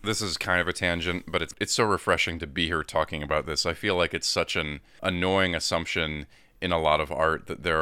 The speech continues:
are, like, like, two genders and there's the male and the female, and the story is about the male and the female, like,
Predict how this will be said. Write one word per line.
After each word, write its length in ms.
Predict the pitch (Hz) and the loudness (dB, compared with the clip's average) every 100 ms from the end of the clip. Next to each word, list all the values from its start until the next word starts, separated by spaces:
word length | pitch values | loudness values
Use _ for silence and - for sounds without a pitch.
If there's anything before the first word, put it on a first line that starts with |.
| 78 | 0
are, 80 | 78 | 0
like, 460 | 76 76 73 - - - | 0 -2 -4 -12 -8 2
like, 260 | 107 - | 4 4
two 240 | - 135 131 | 0 2 4
genders 720 | 107 113 98 90 82 76 - - - - - | 6 4 6 4 2 -2 -4 -8 -20 -20 -2
and 720 | 95 92 87 85 80 78 80 - - - | 2 4 4 2 0 -4 -8 -14 -20 -4
there's 320 | 85 85 78 | -2 0 -2
the 100 | 87 | -2
male 440 | 87 95 92 87 87 | 2 6 6 6 2
and 100 | 82 | -2
the 60 | |
female, 720 | - 104 92 85 80 78 76 - - | -4 -2 0 0 2 0 -4 -10 -4
and 480 | 92 87 80 80 73 67 | 0 2 2 0 -6 -8
the 80 | 92 | -4
story 440 | - - 101 90 87 | -4 0 2 2 2
is 120 | 87 | 2
about 240 | 85 82 | 2 2
the 80 | 82 | 0
male 300 | 82 85 85 | 0 2 2
and 100 | 82 | -2
the 60 | 78 | -6
female, 600 | - 87 82 80 78 73 | -4 -2 0 -2 -2 -2
like, 380 | 92 80 - | 0 0 -2